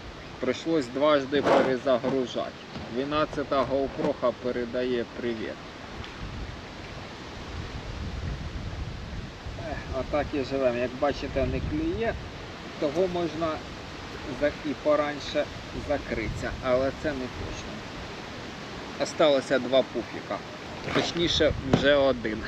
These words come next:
<laughs> Отак. Закинемось і смотаємось.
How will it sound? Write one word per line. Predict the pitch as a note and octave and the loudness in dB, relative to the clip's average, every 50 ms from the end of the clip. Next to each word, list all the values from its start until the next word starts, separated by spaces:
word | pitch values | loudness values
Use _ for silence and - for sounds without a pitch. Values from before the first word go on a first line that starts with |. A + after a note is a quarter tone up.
| - - - | -6 0 0
<laughs> | G3 - - G3+ F3 - - F3+ - - - - - - - - - - - - - - - - - - - - - - - - C3+ C#3 | 0 0 2 0 0 0 -2 -4 -4 -4 -6 -6 -8 -8 -8 -8 -8 -8 -8 -8 -6 -4 -2 -2 -2 -4 -6 -8 -10 -10 -8 -6 -6 -6
Отак. | B2+ - - - B2+ A#2 A2 - - - - - - - - - - - - - - - - - - - - - - - - - - - - D3 A#2+ | -6 -6 -2 -2 0 0 0 -4 -8 -10 -10 -10 -10 -12 -12 -12 -12 -12 -12 -12 -12 -12 -12 -12 -12 -12 -12 -10 -10 -10 -10 -10 -10 -8 -6 -6 0
Закинемось | C3 C#3+ C#3 - - E3+ F3 E3 D#3 D3+ C#3 C3 B2+ B2 - - - - - - - - - - - - - - - - - - - - - - - - - - - - - - | 0 0 0 2 2 2 4 4 2 -2 -2 -2 -4 -4 -6 -6 -10 -10 -10 -10 -10 -10 -12 -12 -12 -12 -12 -12 -12 -12 -12 -10 -8 -8 -6 -6 -6 -6 -8 -8 -10 -12 -6 -2
і | F3 D#3 | -2 0
смотаємось. | - - - D#3 D3+ C#3 - - B2 A2+ A2 G#2+ G#2 G#2 A2+ - - - - - - | 0 -2 -2 0 0 0 2 2 4 4 4 2 0 -2 -4 -8 -8 -8 -8 -8 -8